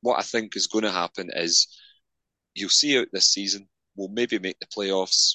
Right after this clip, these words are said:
we won't do anything in them, and things will maybe come to a, a bit of a natural end. But in my opinion, maybe we can't afford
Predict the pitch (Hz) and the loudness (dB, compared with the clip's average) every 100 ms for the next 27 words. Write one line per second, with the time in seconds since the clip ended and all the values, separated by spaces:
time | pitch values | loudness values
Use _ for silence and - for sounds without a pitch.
0 | - 92 107 110 98 104 107 90 87 85 | -2 -4 0 -2 -2 0 0 -2 -6 -8
1 | 85 87 90 78 _ - - _ - 90 | -8 -6 -10 -12 _ -20 -20 _ -10 -4
2 | 98 95 87 87 85 85 87 - 92 82 | -2 0 -2 -2 -6 -6 -6 -8 -8 -6
3 | 85 76 - 92 95 - 87 90 - - | -6 -8 -12 -6 -4 -4 -4 -4 -4 -4
4 | 87 85 92 95 - - _ _ _ _ | -2 -2 -4 -6 -10 -10 _ _ _ _
5 | - 90 - - - 92 104 - 85 87 | -4 -4 -4 -10 -10 -2 -2 -2 -8 -8
6 | 85 85 _ _ _ _ - _ _ - | -12 -16 _ _ _ _ -20 _ _ -20
7 | - _ - 113 110 98 95 101 - - | -20 _ -2 0 2 0 -2 -4 -6 -4
8 | 107 107 | 0 0